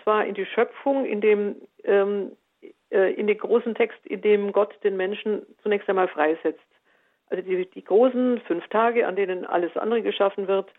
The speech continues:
und am Ende des sechsten Tages dann der Mensch, während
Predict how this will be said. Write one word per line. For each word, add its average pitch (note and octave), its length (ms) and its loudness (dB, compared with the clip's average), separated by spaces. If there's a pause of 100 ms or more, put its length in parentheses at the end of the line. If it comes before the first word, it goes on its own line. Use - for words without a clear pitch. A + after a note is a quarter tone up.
(360)
und F#3 140 -4
am F3+ 100 -2
Ende A#3+ 240 2
des A3 160 -4
sechsten B3 320 -6
Tages A3 360 2
dann G3+ 120 0
der G3+ 100 2
Mensch, G#3 300 -4
während F3 300 0